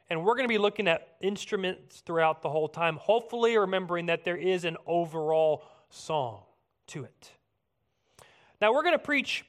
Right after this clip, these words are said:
this letter in forty-four sermons. Um, which to you might seem like a lot. Uh, I had this plan of forty-four sermons. The other option was, like, ninety-two sermons.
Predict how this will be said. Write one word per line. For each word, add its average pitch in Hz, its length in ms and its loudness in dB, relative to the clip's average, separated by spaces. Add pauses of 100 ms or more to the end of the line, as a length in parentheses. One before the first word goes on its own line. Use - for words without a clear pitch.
(500)
this 226 220 0
letter 208 480 2 (280)
in 185 140 -4
forty-four 262 800 0
sermons. 156 720 -4 (840)
Um, 165 300 2
which 202 260 -4 (140)
to 233 100 -8
you 277 120 -2
might 247 220 2
seem 254 240 0
like 220 180 4
a 208 40 4
lot. 214 480 2 (840)
Uh, 190 100 4
I 190 200 4
had 196 320 2
this 240 160 2
plan 254 320 2
of 202 80 2
forty-four 240 480 2
sermons. 247 240 -4
The 214 180 0
other 254 240 4
option 220 380 0
was, 196 140 -2
like, 175 180 2
ninety-two 208 920 -4
sermons. 311 540 -6